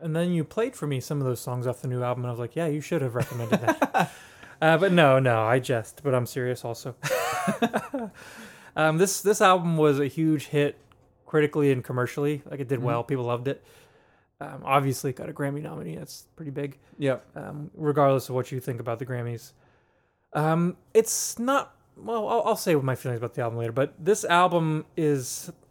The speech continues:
Speaker 1: hard to kinda classify them. They're like a America, Americana,
Speaker 2: Mm-hmm.
Speaker 1: adult alternative rock.
Speaker 2: Yeah,
Speaker 1: Um,
Speaker 2: I would say,
Speaker 1: easy
Speaker 2: like,
Speaker 1: listening rock, maybe. I don't know what you would call it.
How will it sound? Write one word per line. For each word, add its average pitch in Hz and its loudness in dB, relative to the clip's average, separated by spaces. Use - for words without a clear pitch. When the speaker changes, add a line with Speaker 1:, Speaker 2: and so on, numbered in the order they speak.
Speaker 1:
hard 277 -4
to 185 2
kinda 165 -2
classify 160 0
them. 180 -2
They're 160 0
like 151 -2
a 143 0
America, 156 0
Americana, 143 0
Speaker 2:
Mm-hmm. - -12
Speaker 1:
adult 143 2
alternative 139 -2
rock. 139 -2
Speaker 2:
Yeah, 180 2
Speaker 1:
Um, 160 -2
Speaker 2:
I 175 0
would 170 0
say, - 4
Speaker 1:
easy 143 6
Speaker 2:
like, 147 6
Speaker 1:
listening 151 2
rock, 156 -2
maybe. 160 -8
I 190 -2
don't 202 -4
know 175 2
what 147 -2
you - -12
would - -16
call - -18
it. - -20